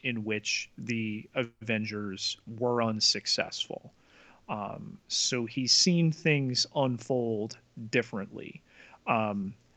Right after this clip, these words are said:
will he give us a two-minute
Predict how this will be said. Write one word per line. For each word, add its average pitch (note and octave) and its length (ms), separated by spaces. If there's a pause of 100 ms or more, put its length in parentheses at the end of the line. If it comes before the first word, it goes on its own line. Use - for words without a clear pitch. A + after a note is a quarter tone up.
(280)
will D#3+ 500
he D3 420
give C3+ 260
us - 520
a B2+ 140 (100)
two-minute C3+ 600